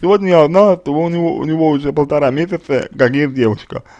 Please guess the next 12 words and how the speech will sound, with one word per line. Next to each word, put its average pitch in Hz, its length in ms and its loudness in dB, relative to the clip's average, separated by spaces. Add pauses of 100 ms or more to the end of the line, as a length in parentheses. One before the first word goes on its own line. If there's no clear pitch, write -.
(580)
И, 151 140 4
и 151 300 0
они 170 200 6
особо 143 400 2
не 135 80 -4
скрывают, 143 500 2
не 156 120 -6
скрываются. 147 760 2 (400)
А 110 100 2
должны? 139 560 4 (2250)
Скрываться 147 540 4
должны? 131 400 4